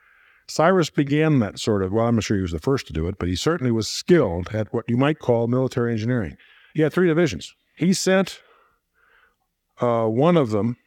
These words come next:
I think one of them or two of them, anyway, he sent some of his forces upriver out of sight, build a dam. And he had it timed so that when they stopped the river and the river dried up,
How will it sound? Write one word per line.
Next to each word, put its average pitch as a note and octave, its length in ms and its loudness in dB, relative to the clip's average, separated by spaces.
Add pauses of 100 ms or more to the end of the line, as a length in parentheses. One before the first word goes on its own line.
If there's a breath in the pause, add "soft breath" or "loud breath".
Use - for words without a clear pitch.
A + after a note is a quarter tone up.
(160)
I G#2+ 100 -4
think D#3 200 -2
one A2 160 0
of F#2 80 -2
them G2+ 100 -2
or F2+ 100 -2
two A#2 140 -2
of G2+ 60 0
them, F#2 120 -2
anyway, B2 240 2
he A2 40 -2
sent - 340 -4
some D#3 200 0
of C#3+ 80 2
his B2 140 0
forces B2 500 -2 (360)
upriver G#3 720 2
out C3+ 140 2
of B2+ 80 0
sight, A2+ 300 -2 (920)
build B2 200 2
a A#2 40 0
dam. B2 340 0 (1600 soft breath)
And B2+ 180 2
he C#3+ 80 4
had D#3 120 2
it D#3 200 -4
timed C3 600 0 (840 soft breath)
so C3 320 2
that B2+ 140 -2
when B2 240 2
they G#2 300 0
stopped - 640 -2
the F3+ 100 2
river F3+ 320 0
and C3+ 180 0
the C3 80 2
river D#3 300 2
dried C#3+ 340 4
up, C3 280 0